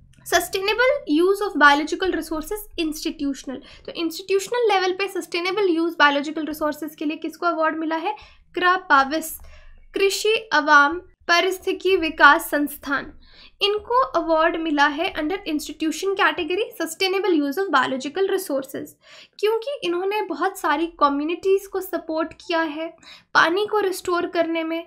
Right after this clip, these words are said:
हार्वेस्टिंग स्ट्रक्चर्स क्रिएट करने में, रिचार्ज वेल्स बनाने में,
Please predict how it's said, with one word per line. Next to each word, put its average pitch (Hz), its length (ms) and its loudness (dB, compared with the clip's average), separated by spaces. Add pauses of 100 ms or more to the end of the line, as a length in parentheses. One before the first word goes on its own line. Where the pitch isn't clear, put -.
हार्वेस्टिंग 320 640 2
स्ट्रक्चर्स 370 540 -4
क्रिएट 330 380 -2
करने 302 300 -2
में, 302 200 -4 (280)
रिचार्ज 370 560 4
वेल्स 302 380 0
बनाने 311 420 0
में, 311 240 -4